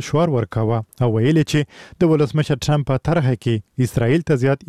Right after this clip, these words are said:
امتیازونه ورکول سوي دي. خو د نړۍ په سطحه د منځني ختیځ لپاره د ولسمشر ټرمپ د سولې طرحې ته نور عکس العملونه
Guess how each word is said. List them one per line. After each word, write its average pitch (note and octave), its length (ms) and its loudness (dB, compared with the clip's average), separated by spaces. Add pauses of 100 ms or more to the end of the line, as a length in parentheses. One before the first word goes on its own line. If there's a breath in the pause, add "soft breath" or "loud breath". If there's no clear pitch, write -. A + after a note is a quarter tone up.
امتیازونه B2 520 0
ورکول A2 400 -2
سوي G#2+ 300 -2
دي. C#3 80 2 (520 loud breath)
خو F#3 140 0
د F#3 120 2
نړۍ F#3+ 260 2
په D#3+ 160 2
سطحه E3+ 360 0
د D3 100 2
منځني C3 340 2
ختیځ C3+ 480 0
لپاره D#3+ 340 0
د A2+ 100 2
ولسمشر A#2 560 0
ټرمپ E3 320 0 (240 loud breath)
د D3+ 120 2
سولې F3+ 320 2
طرحې D3+ 240 2 (100)
ته - 500 -2
نور F3 200 2
عکس - 180 -6
العملونه A#2+ 400 2